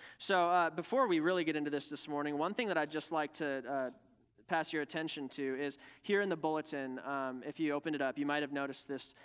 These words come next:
sheet. And I'm not gonna talk about this, uh, much this morning, but this is just, uh, as we talk about loving yourself this morning, um, this is a, a great place to start. It, it just, it lists tons of truths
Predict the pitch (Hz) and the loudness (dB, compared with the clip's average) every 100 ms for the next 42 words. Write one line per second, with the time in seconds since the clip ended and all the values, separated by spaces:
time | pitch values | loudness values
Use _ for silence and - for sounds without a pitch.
0 | - - - 139 127 156 165 190 220 233 | -16 -8 -4 -4 -4 -2 0 2 4 4
1 | 220 208 - 175 156 151 143 131 139 - | 2 0 2 2 4 2 2 0 -4 -4
2 | - - 143 139 147 143 147 - 151 147 | -6 -2 0 0 -2 -4 -8 -8 -4 -2
3 | 151 170 - - - 254 466 247 240 220 | 0 -2 -4 -6 -2 2 2 2 0 0
4 | - 190 170 196 226 - 277 330 269 208 | 4 4 4 0 -2 2 2 4 6 6
5 | 175 180 180 180 180 160 131 160 151 131 | 6 4 4 4 0 0 -2 2 2 2
6 | - - - - 165 160 170 160 151 143 | -2 -14 -20 -8 -4 -2 0 0 2 0
7 | 139 160 160 147 139 - - - 202 381 | -2 0 2 0 -2 -8 -12 0 2 2
8 | 330 185 156 151 170 156 165 175 170 156 | 2 0 -2 -4 -4 0 0 0 -2 -4
9 | - 143 - - 135 123 120 147 151 170 | -4 -6 -6 0 0 0 -2 -6 -4 -6
10 | 170 196 220 - 165 151 160 170 170 - | -4 -2 -2 -2 -4 -2 2 2 0 -4
11 | - - - - 214 202 180 151 131 - | -10 -12 -10 -2 0 2 0 -4 -6 -4
12 | 156 143 - | -2 -2 -4